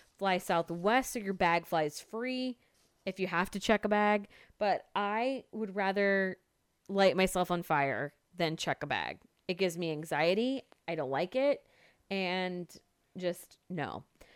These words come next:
So don't check a bag. Um, also, if you, I pretty much exclusively fly Southwest. I'll fly different airlines occasionally based on price and, like, where they fly and stuff like that.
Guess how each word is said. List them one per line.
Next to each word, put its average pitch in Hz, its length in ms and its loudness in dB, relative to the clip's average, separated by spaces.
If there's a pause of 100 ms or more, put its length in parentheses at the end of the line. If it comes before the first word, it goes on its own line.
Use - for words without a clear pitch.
(140)
So - 140 -16
don't 180 200 0
check - 180 -2
a 294 60 0
bag. 180 380 2 (280)
Um, 160 380 -2 (120)
also, 196 640 6
if 202 240 0
you, 214 460 2 (260)
I 330 120 2
pretty 294 440 -2
much 254 240 2
exclusively 175 760 -2
fly 156 300 2
Southwest. 143 720 -4 (340)
I'll 214 120 4
fly 247 320 4
different 233 380 -2
airlines 185 380 0
occasionally 233 1120 0 (380)
based 185 340 -2
on 165 220 -4
price 226 640 4
and, 175 140 0
like, 160 180 -2
where 190 220 2
they 196 100 4
fly 180 520 2
and 165 280 4
stuff 151 200 -4
like 139 160 -4
that. 139 280 2